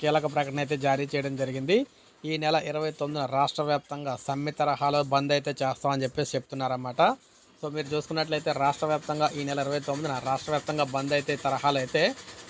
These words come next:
ధర్నాలు చేస్తామని చెప్పేసి చెప్తున్నారు. మీరు ఇక్కడ చూసుకోవచ్చు, ఈ నెల ఇరవై తొమ్మిదిన తెలంగాణ వ్యాప్తంగా దీక్ష, దీక్ష దివాస్ అయితే చేస్తామని చెప్పేసి పిలుపు అయితే ఇచ్చారనమాట ఈయన.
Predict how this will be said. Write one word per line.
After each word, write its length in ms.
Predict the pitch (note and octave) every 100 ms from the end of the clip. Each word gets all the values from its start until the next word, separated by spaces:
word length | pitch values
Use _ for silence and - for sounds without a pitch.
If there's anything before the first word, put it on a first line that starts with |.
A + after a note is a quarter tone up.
| C3+
ధర్నాలు 340 | C#3 D3 D3 C#3
చేస్తామని 380 | C3 C#3 C#3 C3+
చెప్పేసి 280 | B2+ C#3 C#3
చెప్తున్నారు. 440 | B2+ C3+ C3 C#3 F#3
మీరు 120 | D3+
ఇక్కడ 140 | C#3 B2+
చూసుకోవచ్చు, 580 | C3+ C3+ - C3 B2 E3 G#3+ D4 _ - -
ఈ 40 | D3+
నెల 120 | D#3 D3
ఇరవై 180 | D3 D#3 D3
తొమ్మిదిన 340 | D3 C#3+ D#3+ C#3 C#3
తెలంగాణ 400 | C#3 D3 D3 D3 C#3+
వ్యాప్తంగా 480 | C3+ - C#3+ C#3 C3 - C3+
దీక్ష, 260 | C#3+ C#3 - C#3 C3 D3 _ _ _ _ - C#3+
దీక్ష 200 | C#3+ - C#3+ C3
దివాస్ 320 | C#3 D3 D3 D3
అయితే 180 | C#3 D3 C#3
చేస్తామని 420 | C3 - C#3+ C#3
చెప్పేసి 260 | C3 D3+ -
పిలుపు 200 | C#3+ C#3+ C#3+
అయితే 100 | C3+
ఇచ్చారనమాట 500 | C3+ C#3 C3+ C3 C3 C3+ C3
ఈయన. 160 | C3